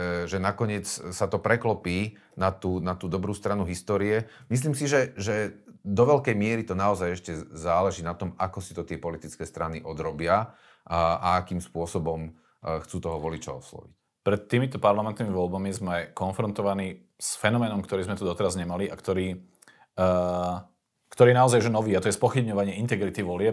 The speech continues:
Speaker 2: a vlastne
Speaker 1: Mhm.
Speaker 2: nepodložené tvrdenia, že údajne môžu byť sfalšované. Prišla s tým Republika, adoptoval si to Smer a podľa májového prieskumu Ipsosu tvrdenie, že voľby môžu byť sfalšované, za dôveryhodné označila viac ako polovica Slovákov.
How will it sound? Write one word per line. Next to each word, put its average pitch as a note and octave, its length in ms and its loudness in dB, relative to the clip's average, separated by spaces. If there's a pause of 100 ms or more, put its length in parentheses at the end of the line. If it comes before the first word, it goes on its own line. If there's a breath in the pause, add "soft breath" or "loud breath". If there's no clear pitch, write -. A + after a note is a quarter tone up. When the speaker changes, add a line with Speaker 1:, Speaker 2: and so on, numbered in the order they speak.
Speaker 2:
a F2 80 -4
vlastne A2+ 240 0
Speaker 1:
Mhm. C3 80 0
Speaker 2:
nepodložené G2 560 -2
tvrdenia, G2 640 -2
že F#2 80 -6
údajne G2 320 0
môžu F2+ 240 -4
byť D#2 160 -6
sfalšované. B2 560 2 (320 loud breath)
Prišla B2 240 6
s - 80 -8
tým A2 80 2
Republika, B2+ 720 0 (160)
adoptoval B2 480 4
si - 160 -4
to B2 80 0
Smer F#2+ 400 -4
a - 240 -18
podľa A2+ 240 4
májového B2 560 4
prieskumu A2 560 0
Ipsosu A2+ 320 -2
tvrdenie, A#2 480 0
že G2 80 0
voľby G#2+ 320 0
môžu A#2 320 2
byť B2 160 -4
sfalšované, A2 480 -2
za F#2+ 160 -2
dôveryhodné G#2 560 2
označila F2+ 400 -4
viac G2+ 240 0
ako - 240 -8
polovica E2+ 400 -4
Slovákov. - 480 -12